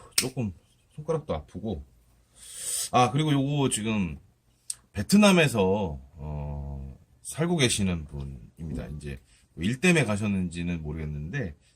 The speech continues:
지금 잠깐 한국에 들어오신 걸로 제가 알고 있고, 어쨌든 베트남에 가셔서 야구를 하실 때 이제 사용하신다는 얘기를 들었습니다. 아, 지금 요거 같은 경우는 지금,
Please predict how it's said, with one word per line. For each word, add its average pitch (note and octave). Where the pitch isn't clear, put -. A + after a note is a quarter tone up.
지금 F2
잠깐 F2+
한국에 C#3+
들어오신 G2
걸로 G#2
제가 E2
알고 C#2+
있고, E2
어쨌든 G2
베트남에 D#3
가셔서 G2+
야구를 F2+
하실 A#2+
때 G3
이제 D#2
사용하신다는 F2+
얘기를 D2
들었습니다. -
아, G#2
지금 G#2+
요거 C3+
같은 D#3
경우는 D3
지금, B2+